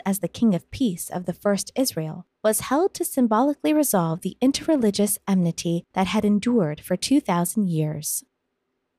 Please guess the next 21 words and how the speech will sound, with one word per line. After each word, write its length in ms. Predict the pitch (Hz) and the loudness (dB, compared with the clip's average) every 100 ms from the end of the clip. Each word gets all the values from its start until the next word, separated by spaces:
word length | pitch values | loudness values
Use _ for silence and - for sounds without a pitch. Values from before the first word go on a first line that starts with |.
| _ _ _ _ - | _ _ _ _ 0
Next, 500 | 233 185 - - - _ - | 2 0 -4 -12 -12 _ 0
this 220 | 294 - | 0 2
victory 580 | 285 - 208 175 170 - | 0 0 0 0 0 0
in 80 | 214 | 2
the 100 | 190 | 2
realm 300 | 196 202 240 | 2 4 4
of 140 | 240 | 2
the 80 | 190 | -2
first 340 | - 196 190 - | 0 0 0 0
Israel 500 | 233 196 165 170 180 _ | -2 0 -2 -2 -6 _
was 160 | 202 220 | -2 -2
connected 600 | - 220 254 262 302 - | 0 2 2 0 -4 -4
to 140 | - | -2
America, 640 | 185 180 180 160 - - - _ - | 0 2 0 -2 -6 -14 -14 _ -2
the 80 | 214 | 0
second 440 | - 294 226 185 | 0 0 -2 -4
Israel, 480 | 165 - 170 180 - _ - | -6 -6 -6 -8 -14 _ 0
and 160 | 208 | 2
then 160 | 208 196 | 4 4
to 100 | 208 | 0
Korea, 540 | 202 233 254 277 175 | 2 2 4 2 0